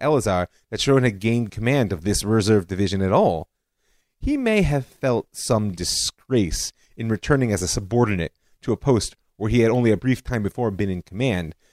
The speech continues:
but everyone rose instinctively when he entered the war room, and many gave an audible sigh of relief. Because even Sharon's harshest enemies, and he had a number, recognized him as a gifted soldier. Ben Gurion himself had said that Arik was, quote, "the greatest field commander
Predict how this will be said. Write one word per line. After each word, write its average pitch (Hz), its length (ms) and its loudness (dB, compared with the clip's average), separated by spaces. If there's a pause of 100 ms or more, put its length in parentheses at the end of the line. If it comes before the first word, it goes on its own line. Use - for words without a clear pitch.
(160)
but - 200 -8 (100)
everyone 156 460 -2
rose 120 340 0
instinctively 104 640 -6
when 90 140 -4
he 104 120 -6
entered 104 280 -6
the 98 80 -4
war 104 200 0
room, 82 280 -6 (280)
and 107 240 -8
many 123 380 -2
gave 95 300 -8
an 101 100 -8 (140)
audible 113 380 -6
sigh 92 280 -6
of 85 120 -10
relief. 87 460 -8 (460)
Because 131 320 -2
even 226 500 -6 (140)
Sharon's 123 500 -2
harshest - 460 -6
enemies, 90 520 -6
and 101 140 -10
he 101 100 -4
had 120 220 0
a 90 80 -2
number, 90 400 -4 (380)
recognized 127 640 -2
him 90 240 -6
as 90 160 -10
a 101 60 -4
gifted 95 680 -8
soldier. 78 440 -6 (300)
Ben 131 180 4
Gurion 160 280 6
himself 120 440 0
had 107 140 -4
said 135 160 -2
that 107 100 0
Arik 104 360 -2
was, 107 180 -4
quote, 135 300 -2
"the 117 80 -6
greatest 123 540 -4
field 123 280 -6
commander 90 520 -6